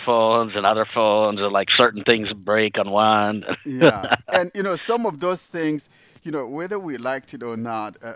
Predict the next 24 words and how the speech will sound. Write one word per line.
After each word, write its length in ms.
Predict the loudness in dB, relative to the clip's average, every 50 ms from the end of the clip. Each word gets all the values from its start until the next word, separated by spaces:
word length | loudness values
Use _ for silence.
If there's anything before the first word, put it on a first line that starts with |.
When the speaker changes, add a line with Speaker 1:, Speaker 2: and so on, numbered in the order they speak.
| -12
Speaker 2:
I 100 | -14 -14
think 260 | -12 -10 -8 -6 -6 -6
we 120 | -8 -10
have 200 | -10 -10 -10 -10
a 40 | -12
lot 420 | -14 -10 -8 -8 -8 -8 -10 -14 -20
to 100 | -20 -18
be 180 | -16 -16 -16
thankful 520 | -16 _ -14 -12 -12 -12 -12 -14 -18 -18 -18
to 140 | _ -18
Samsung 600 | -14 -12 -10 -10 -8 -10 -10 -12 -12 -14 -14 -14
for. 480 | -16 _ -20 -16 -14 -12 -12 -12 -14 -16 _ _ -20 -20 _ _ -12
Uh, 140 | -12 -10 -8
some 300 | -8 -6 -6 -6 -4 -2
of 140 | 0 2
Speaker 1:
Yeah. 20 | 2
Speaker 2:
the 120 | 2 0
things 260 | 0 -4 -6 -6 -6
that 140 | -8 -12 -14
we 180 | -12 -14 -14 -12 -12
adopted 640 | -14 -14 -10 -8 -8 -8 -8 -10 -14 -18 -18 -18 -16
in 160 | -16 -16 -14 -12
Android 440 | -10 -10 -10 -12 -12 -18 -20 -20 -20
world, 580 | -16 -12 -10 -8 -8 -8 -8 -10 -12 -14 -18